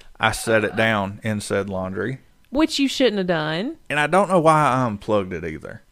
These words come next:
Speaker 2: <laughs>
Speaker 1: And I did laundry, and I heard something kinda knocking around, and I was like, "What the fuck is that?"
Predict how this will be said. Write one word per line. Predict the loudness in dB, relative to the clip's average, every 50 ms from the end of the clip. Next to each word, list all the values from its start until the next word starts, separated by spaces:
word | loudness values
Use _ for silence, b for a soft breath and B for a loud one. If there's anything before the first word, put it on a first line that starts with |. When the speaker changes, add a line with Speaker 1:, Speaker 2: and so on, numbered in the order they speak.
| _ _ -8
Speaker 2:
<laughs> | -8 -8 -8 -4
Speaker 1:
And | 0 0 2
I | 2
did | 4 6 6 6
laundry, | 6 4 4 2 2 2 2
and | 2 2
I | 2
heard | 2 2 2 2
something | 0 -2 -4 -2
kinda | -4 -4 -4 -2
knocking | -2 -2 -2 -2 -2 -4
around, | -2 -2 -2 -2 -2 -4
and | -4 -6
I |
was | -6 -6
like, | -6 -8 -8 -8
"What | -10 -12
the | -14 -10
fuck | -8 -8 -6 -6
is | -6 -6
that?" | -4 -6 -6 -8 -12 -16